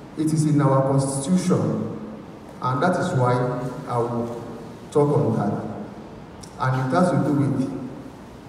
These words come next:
you directors, you are a key factor in tampa, and that is why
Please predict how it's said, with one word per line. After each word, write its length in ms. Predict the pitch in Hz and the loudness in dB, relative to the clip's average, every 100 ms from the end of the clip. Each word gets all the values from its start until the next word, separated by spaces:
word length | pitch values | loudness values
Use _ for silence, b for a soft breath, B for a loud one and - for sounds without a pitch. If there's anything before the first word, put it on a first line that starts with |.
| - - 131 | -16 -8 -4
you 340 | 156 160 160 156 | 0 2 2 2
directors, 640 | 127 113 120 120 113 104 - - - - - - - - - - - - - - - 131 | 0 0 0 0 -2 -2 -4 -8 -10 -12 -14 -14 -16 -16 -16 -16 -16 -18 -18 -16 0 4
you 220 | 139 135 | 4 4
are 340 | 123 - - | 2 0 -2
a 280 | - - - | -4 -6 -6
key 220 | - 226 226 | 0 0 2
factor 840 | - 180 - - 175 160 165 165 165 - - - - - | 2 2 2 4 8 8 8 4 2 -4 -6 -10 -12 -4
in 240 | 127 123 | -2 0
tampa, 720 | 120 139 - 139 135 - 107 - - - - - - - | 2 4 4 2 0 -2 -6 -8 -12 -12 -14 -16 -16 -12
and 200 | - 131 | -4 0
that 180 | 160 170 | 2 2
is 140 | 151 139 | 2 2
why 260 | 135 139 | 4 6